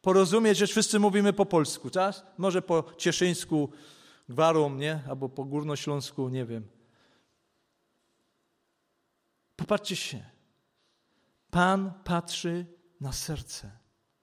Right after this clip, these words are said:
I tysiąc lat później przychodzi Józef z Marią.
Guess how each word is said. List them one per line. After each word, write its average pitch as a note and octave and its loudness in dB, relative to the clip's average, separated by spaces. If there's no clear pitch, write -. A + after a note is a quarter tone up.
I F3+ 2
tysiąc C#4 0
lat B3+ -2
później D3+ -8
przychodzi D3+ -6
Józef D3+ -6
z B2+ -10
Marią. C3+ -6